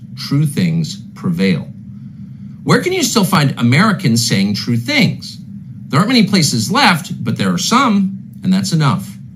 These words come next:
As long as you can hear the words, there is hope.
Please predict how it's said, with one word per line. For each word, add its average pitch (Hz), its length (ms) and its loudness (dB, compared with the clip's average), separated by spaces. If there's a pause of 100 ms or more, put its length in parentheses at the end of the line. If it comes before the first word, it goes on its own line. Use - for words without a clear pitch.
(480)
As 92 140 0
long 135 160 4
as 214 140 6
you 233 80 4
can 240 120 4
hear 226 200 6
the 208 100 2
words, 196 640 0 (160)
there 90 200 0
is 76 120 -4
hope. 90 320 -4